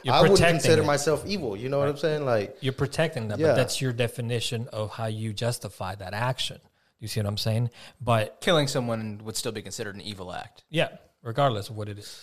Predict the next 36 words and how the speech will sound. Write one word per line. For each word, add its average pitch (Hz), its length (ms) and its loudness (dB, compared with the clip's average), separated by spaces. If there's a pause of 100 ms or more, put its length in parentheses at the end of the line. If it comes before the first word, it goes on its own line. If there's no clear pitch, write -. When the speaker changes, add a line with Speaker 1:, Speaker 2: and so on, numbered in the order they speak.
(140)
Speaker 2:
Yeah, 120 160 0
Speaker 1:
You 135 80 2
know 143 80 6
what - 0 -
I 143 40 6
Speaker 2:
I - 20 -
Speaker 1:
mean? 147 100 6
Speaker 2:
guess 147 60 6
Speaker 1:
It's 147 80 4
just 143 100 8
Speaker 2:
so. 127 60 4
Speaker 1:
how 170 100 6
you 175 140 6
justify. 143 540 0 (280)
That's, 147 220 2 (100)
that's, 156 280 0
it, 135 280 -4
it 131 80 0
goes 135 160 2
back 127 240 0
to, 120 240 -4
like, 113 140 0
certain 113 300 -2
things 117 260 -4
too 127 160 -4
that 113 120 -2
are, 104 240 -4 (440)
like, 113 320 -2 (480)
certain 151 320 0
things 139 240 2
that 131 160 0
modern, 127 580 2 (200)
that 113 260 0
modern 120 300 2
humans 123 520 0
consider 117 640 -2